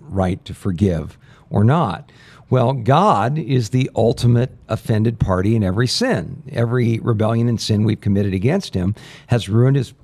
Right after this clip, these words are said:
perfectly good creation. So when Jesus said, "Your sins are forgiven," and these guys said, "Who but God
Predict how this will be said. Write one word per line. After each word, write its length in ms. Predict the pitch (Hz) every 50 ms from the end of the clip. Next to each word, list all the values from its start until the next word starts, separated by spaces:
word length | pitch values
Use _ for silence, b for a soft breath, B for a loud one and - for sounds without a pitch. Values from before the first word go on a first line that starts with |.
| - - - - - -
perfectly 400 | - 127 127 - 131 113 120 127
good 260 | 113 101 110 117 -
creation. 600 | - - 147 180 185 240 240 - - - 170 123 B B B B B B B B B
So 180 | - - 151
when 180 | 147 147 139 127
Jesus 400 | 127 185 233 247 185 160 131 -
said, 280 | - 165 160 151 131 110
"Your 140 | 117 123
sins 320 | 117 - - 131 127 120 107
are 80 | 104
forgiven," 480 | 85 - 104 92 92 127 131 110 98 87
and 100 | 90 101
these 160 | 117 123 104
guys 280 | - 117 107 101 95 -
said, 180 | - 117 101
"Who 220 | 92 104 147 170 156
but 180 | 120 107 -
God 380 | - 120 120 123 120 113 101